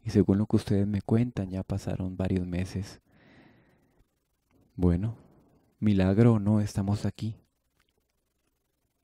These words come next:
¿Qué dices tú, Estir? Sí, Patty, no tengas vergüenza.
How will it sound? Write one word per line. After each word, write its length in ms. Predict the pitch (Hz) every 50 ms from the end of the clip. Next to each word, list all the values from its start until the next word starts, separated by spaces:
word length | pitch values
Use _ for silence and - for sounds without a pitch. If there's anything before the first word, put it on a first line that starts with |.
| _ _ _ _ _ _ _ _ _ _ 269 196 160 - - -
¿Qué 120 | - 120
dices 400 | 107 113 113 - 120 117 - -
tú, 340 | - 120 113 107 104 101 107 104 107 - _ _ _ _ _ _ _ _
Estir? 540 | - - 101 - - - 104 107 - - - _ _ _ _ _ _ _ _ _ _ _ _ _ _ _ _ _ _ _ _ _ _ _ _ _ _ _ _ _ _ _ _ _ _ _
Sí, 500 | - - - 104 92 90 98 101 98 - - - _ _
Patty, 640 | - 104 107 - - 127 120 120 113 107 104 101 - - - _ _ _ _ _ _ _ _ _ _ _ _ _ _ _ _ _ _ _ _ _ _ _ _ _ _
no 200 | 107 104 101 98
tengas 520 | - _ - 117 107 107 104 117 - -
vergüenza. 720 | - 101 101 98 92 107 117 139 151 147 - - 107 107 -